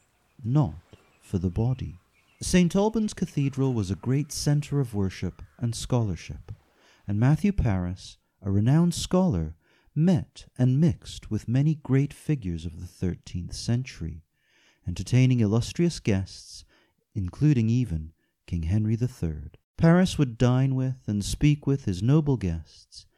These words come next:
and he operated a sort of medieval lending library, where his chronicles and accounts of the world and history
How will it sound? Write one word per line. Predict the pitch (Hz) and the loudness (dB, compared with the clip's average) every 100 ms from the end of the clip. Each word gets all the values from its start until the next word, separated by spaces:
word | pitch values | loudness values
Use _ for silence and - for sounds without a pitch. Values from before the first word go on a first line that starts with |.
| _ _ - | _ _ 0
and | 151 | 4
he | |
operated | 170 185 185 180 175 160 | 4 4 2 2 2 -2
a | 143 | -2
sort | - 160 156 | -2 0 0
of | 147 120 | 0 0
medieval | 120 143 151 143 147 | 0 2 0 0 0
lending | 139 139 131 127 | 0 0 -2 -2
library, | 127 131 139 104 82 78 76 - _ _ _ _ _ | -2 -2 -2 -2 -4 -4 -10 -16 _ _ _ _ _
where | 104 101 | 0 2
his | 101 | 0
chronicles | - 175 175 165 85 80 | 0 2 2 0 -6 -6
and | 90 | -6
accounts | - 151 156 151 | -4 -2 -2 -2
of | 147 | -6
the | 139 | -4
world | 139 107 107 101 | -2 0 -2 -2
and | 92 | -2
history | 98 131 - 87 82 82 | -2 -2 -4 -6 -6 -8